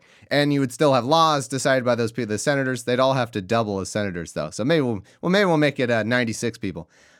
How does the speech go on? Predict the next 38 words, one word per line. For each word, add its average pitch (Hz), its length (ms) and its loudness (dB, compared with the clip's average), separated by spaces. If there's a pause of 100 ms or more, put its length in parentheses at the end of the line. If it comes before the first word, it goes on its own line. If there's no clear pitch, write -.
(140)
Uh, 127 280 4
oh, 202 260 6
it 175 40 0
gotta 165 200 4
be 139 180 2
a 117 80 2
House 120 240 0
of 113 40 0
Representatives. 95 480 -4
Okay. 147 340 2 (200)
It'll 226 220 4
be, 226 80 0
but 233 160 4
it'll 226 140 4
be 202 100 2
in 185 100 2
the 147 80 2
hundreds. 101 380 -4
Anyway, 196 300 4
the 117 80 -4
point 208 240 2
is, 117 180 -4 (260)
there 233 220 6
is 190 160 2
no 185 340 4
mechanism 123 760 -2
in 127 140 0
the 131 60 0
Constitution 120 540 -2
to 98 80 -4
deal 101 180 -2
with 85 120 -6
that. 71 200 -10
There's 120 220 0
nothing 170 540 2
you 160 100 0
could 143 160 -4
do. 104 160 -4